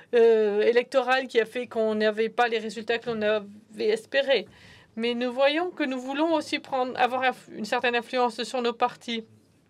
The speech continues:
Ça peut paraître utopique, mais je pense que, je crois que Thomas Herbert l'a dit très bien, ce sent-,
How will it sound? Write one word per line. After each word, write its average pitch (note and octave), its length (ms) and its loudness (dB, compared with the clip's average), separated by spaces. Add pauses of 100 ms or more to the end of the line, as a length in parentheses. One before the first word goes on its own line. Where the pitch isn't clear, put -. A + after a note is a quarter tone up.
(1080)
Ça - 180 -4
peut A#3 160 -4
paraître C4 640 0
utopique, C4+ 1080 -2 (1000)
mais A#3 240 -4
je C4 140 -6
pense D#4 360 -2
que, B3 280 -4 (1300)
je F#3 200 -4
crois A#3 240 -4
que A#3+ 100 -4
Thomas A#3 360 -2
Herbert B3 320 2
l'a A#3 120 0
dit A#3 160 -8
très B3+ 300 -2
bien, G#3+ 360 -4 (460)
ce B3 360 -2 (260)
sent-, - 480 -4